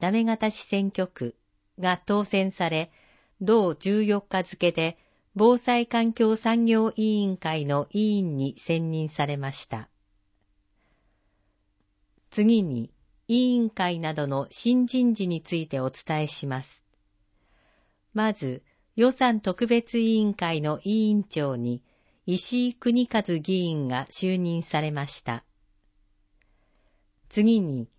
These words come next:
議会運営委員会の委員長に西野一議員、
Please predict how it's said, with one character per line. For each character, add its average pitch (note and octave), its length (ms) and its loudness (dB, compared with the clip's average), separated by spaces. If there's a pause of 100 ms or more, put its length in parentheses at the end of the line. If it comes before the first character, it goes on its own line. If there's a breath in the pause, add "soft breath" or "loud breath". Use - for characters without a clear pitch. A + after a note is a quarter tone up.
(260)
議 A#3 180 0
会 G3+ 400 -2
運 A3+ 300 2
営 A3 180 2
委 A3 260 0
員 F#3+ 220 0
会 D3 280 -2
の C#3 260 -2
委 G#3 240 2
員 F#3+ 160 2
長 C3 320 -4
に A#2 260 -6 (460)
西 A#3+ 320 2
野 F#3+ 160 2
一 E3+ 320 -2 (180)
議 E3+ 140 -4
員、 C#3+ 420 -2